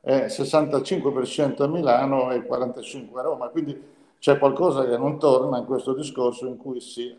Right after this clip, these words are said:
sostiene che, <laughs> eh, si, si possa dire, eh, insufficiente la, eh, diciamo, l'attività, la struttura della gestione dei rifiuti a Roma. E naturalmente,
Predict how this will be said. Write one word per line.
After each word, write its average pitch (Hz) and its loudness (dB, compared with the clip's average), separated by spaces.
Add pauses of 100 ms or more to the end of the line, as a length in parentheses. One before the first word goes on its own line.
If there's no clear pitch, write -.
(560)
sostiene 127 2
che, 127 4
<laughs> - -8
eh, 110 -2
si, 127 -4
si - -10
possa 135 4
dire, 127 4 (260)
eh, 113 -4
insufficiente 147 4
la, 123 2
eh, - -
diciamo, 120 -6 (180)
l'attività, 135 -4
la 123 -2
struttura 147 -2
della 117 -2
gestione 123 0 (280)
dei 139 4
rifiuti 123 -8
a 123 0
Roma. 110 -6 (920)
E - -16
naturalmente, 180 0